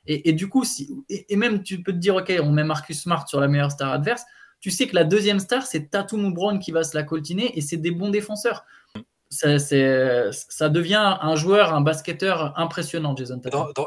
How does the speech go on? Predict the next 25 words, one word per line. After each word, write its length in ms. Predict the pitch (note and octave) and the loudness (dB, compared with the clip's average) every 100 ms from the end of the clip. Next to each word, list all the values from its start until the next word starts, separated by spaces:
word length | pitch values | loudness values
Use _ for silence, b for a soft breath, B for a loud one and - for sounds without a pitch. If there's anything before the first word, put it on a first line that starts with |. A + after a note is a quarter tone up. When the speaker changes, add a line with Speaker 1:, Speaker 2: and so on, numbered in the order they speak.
| C3 | -4
Speaker 2:
dans 120 | B2+ | -4
les 120 | C3+ | -2
moments 260 | C#3 C#3 C#3 | -2 -2 -2
clés, 200 | - F3+ | 0 0
en 80 | C#3+ | 0
plus, 260 | D#3+ D#3 | -4 -8
là, 100 | C3+ | -6
il 60 | C3+ | -4
y 40 | |
a 60 | A2+ | -4
deux 140 | A2 | -2
ou 80 | E3 | -4
trois 180 | D#3+ D3 | -2 -4
matchs. 320 | D3 D#3 - | -4 -2 -4
Bah, 140 | A2+ A#2+ | -4 -4
j'ai, 120 | C3 | -2
j'ai 300 | - C#3+ B2+ | -4 -4 -6
surtout 240 | D#3 D#3 | -4 -2
le 60 | D#3 | -4
souvenir 260 | D#3+ D#3 | -2 -2
de 100 | C#3 | -2
celui 220 | A#2 - C3+ | -6 -8 -10
du, 120 | B2+ | -10
du 120 | B2 | -4
match 260 | C#3+ C#3 | 0 0